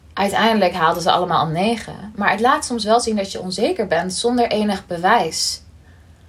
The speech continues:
Misschien ken je die mensen van vroeger ook wel. Altijd klagen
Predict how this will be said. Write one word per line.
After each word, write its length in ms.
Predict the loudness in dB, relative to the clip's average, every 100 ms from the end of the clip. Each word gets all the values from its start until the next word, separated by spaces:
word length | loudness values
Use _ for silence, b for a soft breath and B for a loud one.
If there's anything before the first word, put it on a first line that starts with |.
| b -2
Misschien 400 | 0 0 0 2
ken 180 | 2 2
je 80 | 0
die 120 | 0
mensen 300 | 0 -2 -4
van 120 | -6
vroeger 260 | -4 0 0
ook 180 | 0
wel. 320 | -2 -4 -6 -10 B B B
Altijd 360 | 0 2 2 -2
klagen 600 | 2 4 4 2 -2